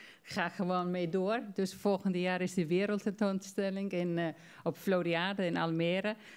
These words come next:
Dus daar gaan we gewoon een mooi feest van maken. Dus, eh, ik heb, eh, nu afgesproken met ze dat we in ieder geval elke maand daar,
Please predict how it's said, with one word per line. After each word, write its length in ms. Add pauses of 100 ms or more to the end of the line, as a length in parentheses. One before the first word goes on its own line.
Dus 160
daar 200
gaan 180
we 100
gewoon 340
een 80
mooi 220
feest 340
van 140
maken. 460
Dus, 200
eh, 260
ik 160
heb, 220
eh, 140
nu 140
afgesproken 680
met 180
ze 200
dat 140
we 180
in 120
ieder 300
geval 280
elke 340
maand 380
daar, 280